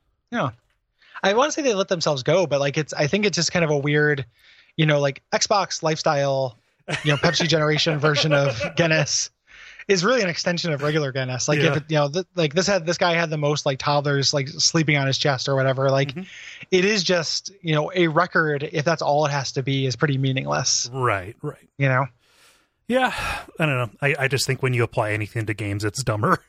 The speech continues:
Speaker 2: <laughs> for some reason, or when you apply games to anything. Yeah.
Speaker 1: You know what I want?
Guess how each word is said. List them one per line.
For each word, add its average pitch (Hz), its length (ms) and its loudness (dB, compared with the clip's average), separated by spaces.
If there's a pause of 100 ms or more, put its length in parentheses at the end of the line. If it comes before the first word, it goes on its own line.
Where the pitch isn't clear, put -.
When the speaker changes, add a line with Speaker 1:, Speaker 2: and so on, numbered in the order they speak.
(260)
Speaker 2:
<laughs> - 340 -20
for 233 100 -18
some 208 260 -14
reason, 202 340 -10 (260)
or 143 60 -6
when 139 80 -4
you 131 60 -6
apply 123 200 -2
games 113 280 -4
to 139 80 -6
anything. 165 420 -6 (140)
Yeah. 147 140 -8 (600)
Speaker 1:
You 196 100 2
know 247 60 4
what 208 100 2
I 151 100 0
want? 214 200 -2